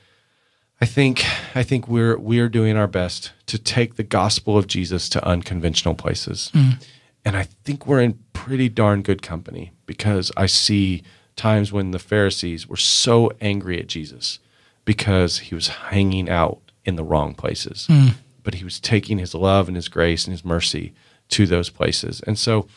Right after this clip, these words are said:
Speaker 1: I feel like we're in good company. And, um, and so, you know, and I want to invite everybody to the table. I want the table to continue to expand,
Speaker 2: Yeah.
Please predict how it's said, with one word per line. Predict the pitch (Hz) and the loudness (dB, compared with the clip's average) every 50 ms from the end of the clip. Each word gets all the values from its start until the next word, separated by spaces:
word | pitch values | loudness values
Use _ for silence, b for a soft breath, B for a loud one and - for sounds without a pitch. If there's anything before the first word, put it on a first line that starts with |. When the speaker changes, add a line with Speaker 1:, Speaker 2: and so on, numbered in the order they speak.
| B B B B | B B B B
Speaker 1:
I | |
feel | 127 - 185 190 | 0 0 2 2
like | 202 190 196 | 2 0 2
we're | 185 185 | 0 0
in | 170 | 2
good | - 160 151 - | 2 0 0 0
company. | - 165 170 165 190 196 190 170 - b b b b b b b b | 0 -2 0 0 0 0 0 0 -2 b b b b b b b b
And, | - 110 107 107 107 110 110 | 0 2 4 4 4 4 4
um, | 113 110 110 107 107 107 104 - | 4 4 4 4 2 0 -2 -4
and | 117 110 107 | -6 -4 -2
so, | - - - 113 107 104 101 98 98 92 - _ _ | -2 0 2 4 4 4 2 2 -2 -4 -6 _ _
you | - 110 104 | -10 -6 -4
know, | 104 104 104 - | -2 0 0 0
and | - 107 107 | 0 2 2
I | 104 | 2
want | 107 107 104 98 | 4 2 2 0
to | 98 | -2
invite | 98 95 - 92 95 95 - | -4 -2 0 2 2 0 -2
everybody | - - 98 101 98 90 - 92 90 92 90 90 95 | -2 -4 -2 -2 0 0 2 0 2 0 -2 -4 -6
to | - - | -6 -8
the | 101 90 | -6 -6
table. | 90 - - 98 98 90 92 | -6 -4 0 0 0 2 2
I | 92 | 2
want | 101 107 117 117 113 | 4 6 4 4 2
the | - | 0
table | 101 - - 107 101 92 92 95 | -4 0 2 4 4 2 0 -6
to | - - | -8 -10
continue | - - 87 - - 104 101 98 95 90 | -14 -12 -8 -2 0 2 2 2 2 2
to | 90 | 2
expand, | 87 85 - - - - - 85 82 85 85 87 - _ B B B B | 0 0 0 -2 -2 0 -2 -4 -2 -4 -6 -8 -10 _ B B B B
Speaker 2:
Yeah. | 151 135 113 104 | 4 4 4 4